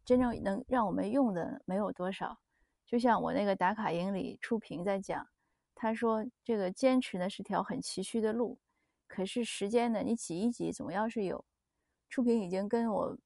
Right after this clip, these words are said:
做第二年了，本来我跟他讲，我说：“你不用再参加打卡营了，你在群里跟我打卡也可以。”但是他呢，觉得，呃，对，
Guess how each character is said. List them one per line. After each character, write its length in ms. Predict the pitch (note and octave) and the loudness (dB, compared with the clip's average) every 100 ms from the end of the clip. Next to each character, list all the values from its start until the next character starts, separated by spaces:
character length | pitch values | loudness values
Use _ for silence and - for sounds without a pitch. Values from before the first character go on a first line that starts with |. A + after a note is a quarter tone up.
| - - | -12 0
做 160 | A3 | 0
第 160 | G3 B3 | 2 2
二 160 | A3 | 2
年 240 | F3 C#3+ - | 0 -4 2
了， 180 | E3 - _ _ _ _ _ _ | 2 2 _ _ _ _ _ _
本 180 | G3+ G3+ | 2 4
来 100 | E3+ | 6
我 120 | G3+ | 6
跟 120 | F3+ A3+ | 4 2
他 140 | A#3 | 2
讲， 220 | A3+ D3 | 2 0
我 80 | F#3+ | 0
说 100 | G#3+ | -2
：“你 120 | G3 | -4
不 220 | E3 - A3 | -6 -2 0
用 220 | A#3+ F3+ | 0 0
再 140 | E3+ | -2
参 240 | E3+ F#3 F3+ | -2 -4 -2
加 160 | F3 | -2
打 160 | F3+ G3 | 0 -2
卡 160 | G3 | -2
营 160 | - - | -4 -2
了， 100 | E3+ | -2
你 140 | - | -2
在 380 | - G3 F3+ F3 G#3+ | 0 0 0 -2 -8
群 280 | - - F3+ | -12 -4 2
里 100 | A#3+ | 2
跟 180 | F#3+ F3+ | 4 0
我 160 | E3 - - - - - | -2 -6 -10 -20 -20 -4
打 120 | E3 | -2
卡 220 | G3 E3 | -2 -4
也 80 | D3+ | -6
可 220 | - - | -8 -8
以。” 120 | F#3 - | -8 -2
但 140 | A3 G#3+ | 0 0
是 80 | G3 | -2
他 220 | - G#3 | -4 -2
呢， 180 | F#3+ - | -4 -6
觉 160 | - F#3 | -6 -2
得， 200 | F#3 E3 _ _ _ _ - | -2 -4 _ _ _ _ -8
呃， 140 | F3 - | -6 -2
对， 180 | G#3 | -4